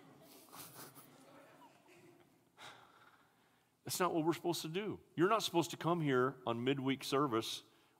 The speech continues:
or check in online to garner data and facts. I've failed you if that's what you're doing. You're supposed to assimilate this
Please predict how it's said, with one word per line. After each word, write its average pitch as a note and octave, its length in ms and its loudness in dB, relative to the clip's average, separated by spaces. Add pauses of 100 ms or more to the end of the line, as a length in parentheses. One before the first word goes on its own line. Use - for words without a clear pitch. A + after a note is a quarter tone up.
or G#2+ 200 -4
check D3+ 300 2
in C#3+ 160 4
online B2 640 0 (340)
to B2+ 80 -4
garner B2+ 520 4 (220)
data B2 440 6 (100)
and C3 100 -6
facts. - 580 -2 (1600)
I've E3+ 160 0
failed F#3+ 500 4
you G#2+ 160 0
if F2 100 -6
that's G#2 240 -4
what - 160 -6
you're F2 140 -8
doing. D#2 300 -12 (2000)
You're C#3 80 0
supposed D#3+ 260 -2
to A#2+ 80 -4 (760)
assimilate F#3+ 680 4
this A2 320 0